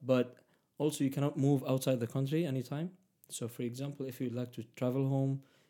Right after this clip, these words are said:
if you have an emergency, you have to take your manager's approval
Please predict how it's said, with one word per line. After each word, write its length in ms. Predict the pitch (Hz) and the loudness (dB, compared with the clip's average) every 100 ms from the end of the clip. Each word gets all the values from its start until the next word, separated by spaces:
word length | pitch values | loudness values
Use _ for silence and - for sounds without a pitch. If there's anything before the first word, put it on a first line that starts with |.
| _ | _
if 100 | - | -4
you 60 | 123 | -2
have 100 | 117 | -2
an 140 | 117 | -4
emergency, 640 | 110 120 131 147 143 151 151 _ _ _ _ _ - | -4 -2 -2 -2 -2 -6 -8 _ _ _ _ _ -12
you 100 | 120 | -8
have 120 | 127 | -8
to 80 | - | -8
take 340 | - 135 127 127 | -2 -2 -2 -6
your 100 | 117 | -2
manager's 360 | 127 127 127 | -2 -2 -2
approval 480 | 123 120 135 127 | -4 -2 -2 0